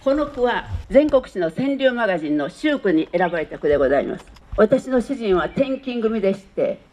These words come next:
西条から乳川、大分県の別府、久万高原町とか、いろんなところに転勤させてもらいました。どこに行きましても、今も続いておりますが、人様に恵まれ、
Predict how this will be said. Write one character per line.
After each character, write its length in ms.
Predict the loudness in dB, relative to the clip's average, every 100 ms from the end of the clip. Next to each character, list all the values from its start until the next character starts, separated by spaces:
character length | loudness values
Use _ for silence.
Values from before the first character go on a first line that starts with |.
| _
西 280 | 0 2 4
条 200 | 4 4
か 180 | 0 -8
ら 220 | -8 -12 _ _ -2
乳 320 | 2 4 4
川、 320 | 2 -6 -8 -16 _ _ _ _ -2 4
大 180 | 6 6
分 160 | 0
県 220 | -4 -4
の 80 | -2
別 180 | -2 -2 -4
府、 220 | -6 -4 -6 -14 -20 -20 -20 _
久 80 | -2
万 180 | 0 0
高 220 | 0 2
原 180 | 2 -2
町 160 | -4
と 140 | -6 -8
か、 160 | -10 -14 -20 -20 _ -2
い 60 |
ろ 120 | 0 2
ん 20 |
な 140 | 0
と 120 | 0
こ 120 | 0 2
ろ 120 | 2
に 140 | 0
転 300 | -2 -2 0
勤 200 | 0 -2
さ 160 | -4 -8
せ 20 |
て 120 | -4
も 120 | -2
ら 120 | -2 -2
い 60 |
ま 120 | -4
し 60 | -8
た。 580 | -16 -20 -20 -18 -8 4
ど 140 | 4
こ 100 | 4
に 120 | -4
行 120 | -6 -2
き 120 | 2
ま 140 | 2
し 100 | 2
て 140 | 0 2
も、 220 | 2 0
今 160 | -2 0
も 100 | -2
続 220 | 0 0
い 80 | 0
て 80 | 0
お 60 |
り 100 | 0
ま 120 | -2 -4
す 120 | -8
が、 200 | -10 -10 -16 -20 -20 -20
人 220 | -2 0
様 280 | 2 0 2
に 80 | 4
恵 160 | 4
ま 240 | 4 2 2
れ、 160 | 0